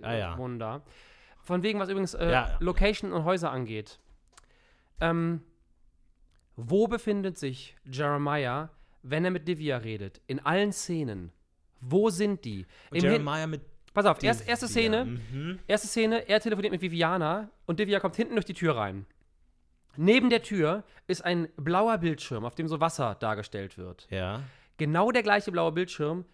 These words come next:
Speaker 2: ist auch in Hanks Zimmer und direkt daneben ist auch eine Tür, aber es ist ein anderer Raum, glaube ich.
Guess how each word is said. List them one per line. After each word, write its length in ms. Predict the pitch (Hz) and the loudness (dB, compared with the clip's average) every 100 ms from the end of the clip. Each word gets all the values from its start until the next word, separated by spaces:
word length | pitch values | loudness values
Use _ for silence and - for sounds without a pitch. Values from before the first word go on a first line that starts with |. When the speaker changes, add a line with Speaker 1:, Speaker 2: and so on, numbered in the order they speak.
| _ | _
Speaker 2:
ist 140 | 143 160 | -6 -2
auch 120 | 156 | 0
in 160 | 170 | 0
Hanks 380 | 160 233 240 - | 0 0 -2 -8
Zimmer 440 | - 127 113 98 131 | -6 -4 -4 -6 -6
und 140 | 135 | -2
direkt 200 | 165 190 | -2 0
daneben 220 | 190 185 | 0 0
ist 160 | 180 - | -2 0
auch 220 | 233 233 | 0 2
eine 120 | 226 | -4
Tür, 360 | - 220 165 110 | -4 -2 -2 -2
aber 120 | 131 | -6
es 60 | 151 | -6
ist 80 | 156 | -8
ein 120 | 143 | -4
anderer 440 | 151 202 214 208 190 | 0 2 2 0 2
Raum, 260 | 214 214 | 2 2
glaube 400 | 135 123 110 104 | 2 2 2 0
ich. 300 | 90 92 - | -4 -8 -14